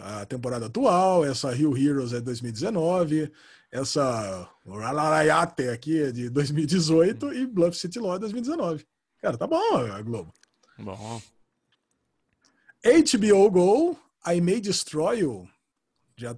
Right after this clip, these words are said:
Speaker 1: entrou o episódio dez e eu assisti até o nove. Cara, impressionante essa série. Vida Perfecta acabou. Acabou. Eu, é, entrou o sétimo semana passada e o oitavo essa semana.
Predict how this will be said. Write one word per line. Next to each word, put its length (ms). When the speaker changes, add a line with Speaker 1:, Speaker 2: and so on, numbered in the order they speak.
Speaker 1:
entrou 320
o 40
episódio 440
dez 500
e 40
eu 80
assisti 260
até 160
o 80
nove. 500
Cara, 380
impressionante 680
essa 120
série. 260
Vida 300
Perfecta 840
acabou. 580
Acabou. 300
Eu, 200
é, 200
entrou 260
o 40
sétimo 400
semana 240
passada 380
e 40
o 20
oitavo 360
essa 220
semana. 400